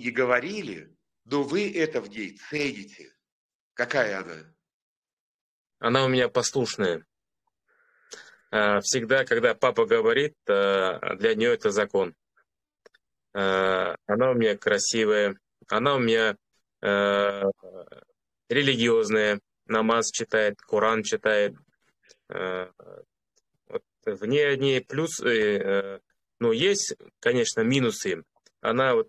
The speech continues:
Speaker 2: э, немножко, м, бывает забывчивая, когда с-, э,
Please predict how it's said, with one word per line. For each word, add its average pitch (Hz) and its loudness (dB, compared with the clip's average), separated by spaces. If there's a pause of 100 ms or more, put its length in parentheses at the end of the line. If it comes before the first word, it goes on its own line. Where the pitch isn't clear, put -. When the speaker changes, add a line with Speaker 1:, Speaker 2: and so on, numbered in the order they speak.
Speaker 2:
э, 107 2
немножко, 113 0 (640)
м, 98 -6 (800)
бывает 120 2
забывчивая, 110 0 (320)
когда 104 0
с-, - -10 (440)
э, 101 0